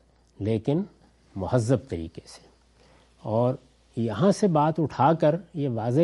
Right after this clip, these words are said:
کر دیا تھا کہ یہ دنیا، دنیا کی نعمتیں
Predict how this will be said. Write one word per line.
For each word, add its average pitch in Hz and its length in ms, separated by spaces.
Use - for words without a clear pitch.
کر 117 120
دیا 113 280
تھا 110 260
کہ 143 60
یہ 127 140
دنیا، 127 460
دنیا 120 360
کی 120 140
نعمتیں 113 500